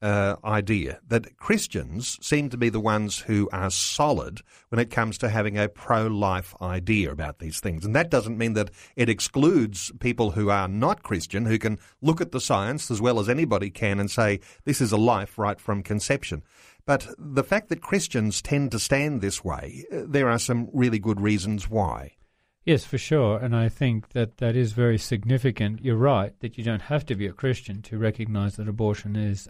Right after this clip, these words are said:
Speaker 2: a, a very bad thing and it causes a great deal of harm. But I think the Christian position gives you a consistent basis for holding that view, uh, with the Bible teaching that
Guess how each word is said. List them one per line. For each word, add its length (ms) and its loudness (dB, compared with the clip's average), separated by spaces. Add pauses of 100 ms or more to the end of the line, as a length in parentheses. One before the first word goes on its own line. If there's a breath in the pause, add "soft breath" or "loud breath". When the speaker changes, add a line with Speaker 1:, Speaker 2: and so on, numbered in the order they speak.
Speaker 2:
a, 320 -2
a 80 -2
very 300 -2
bad 360 -2
thing 360 0
and 320 0
it 100 -6
causes 420 -6
a 40 -6
great 240 -2
deal 180 -6
of 80 -12
harm. 480 0 (560 soft breath)
But 160 4
I 60 4
think 420 0 (460)
the 80 -4
Christian 320 0
position 580 0 (100)
gives 220 0
you 80 -2
a 60 -4
consistent 580 -4
basis 480 2
for 140 -4
holding 340 2
that 200 0
view, 420 -2 (580 soft breath)
uh, 340 0
with 260 0
the 60 -8
Bible 280 2
teaching 500 0
that 200 -2